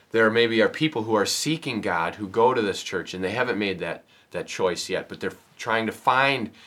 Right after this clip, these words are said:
God, they're trying to find the Holy Spirit here on earth, not realizing it doesn't come from this world. We're, we're trying to bring it to people through this world, but remember, we are not of this world. We are of a heavenly kingdom.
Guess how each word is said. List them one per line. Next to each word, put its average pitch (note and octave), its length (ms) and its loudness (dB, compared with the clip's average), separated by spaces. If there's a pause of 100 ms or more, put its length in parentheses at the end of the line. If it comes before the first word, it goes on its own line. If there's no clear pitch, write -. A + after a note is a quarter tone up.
(160)
God, B2 460 4
they're F2+ 100 -6
trying A2+ 240 -4
to G2 80 -6
find C3 400 2
the A#2 60 -2
Holy A#2 260 2
Spirit A#2 540 -2
here C3 280 -2
on A#2+ 160 4
earth, B2 300 2 (380)
not B2 440 2
realizing G2+ 720 2
it F#2 100 -8
doesn't A2+ 300 -2
come B2 300 0
from F#2 220 -6
this E2 200 -8
world. E2+ 340 -8 (1120)
We're, G2+ 200 -2
we're G#2 180 0
trying B2+ 380 2
to A#2 100 -8
bring D3+ 400 4
it D3+ 200 2 (600)
to F3 240 0
people F2 500 -6 (120)
through A2+ 240 -4
this F#2+ 220 -4
world, G2 200 2
but F#2 120 -2
remember, B2 300 0
we C3 220 2
are A#2 80 4
not A2+ 260 4
of F2+ 140 -2
this E2 180 -10
world. B1 220 -12 (640)
We A#2+ 160 -4
are B2 160 6
of G#2+ 80 2
a F2+ 60 0
heavenly A#2+ 440 -2
kingdom. B2+ 420 -12